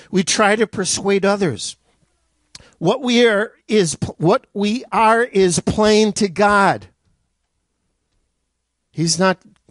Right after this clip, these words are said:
confused about me. He knows the problems I have in my heart and my spirit and how I can very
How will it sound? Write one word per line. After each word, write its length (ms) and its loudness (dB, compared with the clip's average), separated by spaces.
confused 500 0
about 280 0
me. 300 -8
He 240 2
knows 480 2
the 80 -2
problems 440 0
I 120 2
have 260 0
in 100 0
my 140 0
heart 280 0
and 80 -6
my 100 -2
spirit 400 0
and 80 -2
how 160 2
I 120 2
can 220 -2
very 360 2